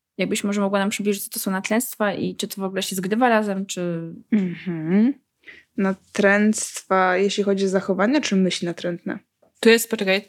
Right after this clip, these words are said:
Speaker 3: tu, tu jest doprecyzowanie. Natręt na przykład z sprawdzaniem, czy drzwi są zamknięte dziesięć razy.
Speaker 2: Czyli zachowania.
Speaker 3: Mhm.
Speaker 2: Czy jest związek pomiędzy lękiem a zachowaniami typu sprawdzanie drzwi?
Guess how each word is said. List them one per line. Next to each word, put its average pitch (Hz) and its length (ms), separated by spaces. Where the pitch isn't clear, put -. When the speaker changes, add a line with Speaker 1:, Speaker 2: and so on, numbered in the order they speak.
Speaker 3:
tu, 202 160
tu 240 100
jest 226 120
doprecyzowanie. 202 840
Natręt 220 380
na 208 80
przykład 202 320
z - 20
sprawdzaniem, 190 640
czy 190 100
drzwi 185 280
są 185 260
zamknięte 180 500
dziesięć 170 300
razy. 151 260
Speaker 2:
Czyli 226 180
zachowania. 170 460
Speaker 3:
Mhm. 202 260
Speaker 2:
Czy - 140
jest 208 200
związek 214 300
pomiędzy 208 340
lękiem 220 720
a 202 260
zachowaniami 190 1040
typu 190 420
sprawdzanie 180 880
drzwi? 170 300